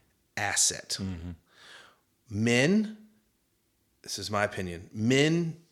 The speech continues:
Speaker 1: some of us get better with age. Women, the things that the guys that are throwing the money at the OnlyFans accounts and stuff, they wanna see young, hard-bodied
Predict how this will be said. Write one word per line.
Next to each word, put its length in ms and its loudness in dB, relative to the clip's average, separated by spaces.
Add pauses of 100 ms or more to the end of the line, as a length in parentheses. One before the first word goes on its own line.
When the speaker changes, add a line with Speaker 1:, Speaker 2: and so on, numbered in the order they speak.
(1080)
Speaker 1:
some 200 0
of 120 2
us 100 2
get 160 0
better 180 0
with 140 0
age. 460 -6 (560)
Women, 720 4 (1000)
the 180 -2
things 460 4
that 200 2
the 80 -2
guys 560 6
that 160 0
are 80 0
throwing 460 2
the 60 2
money 300 2
at 80 -2
the 60 -2
OnlyFans 520 0
accounts 340 -2
and 60 -4
stuff, 220 0
they 120 0
wanna 180 0
see 180 0
young, 560 0 (400)
hard-bodied 880 4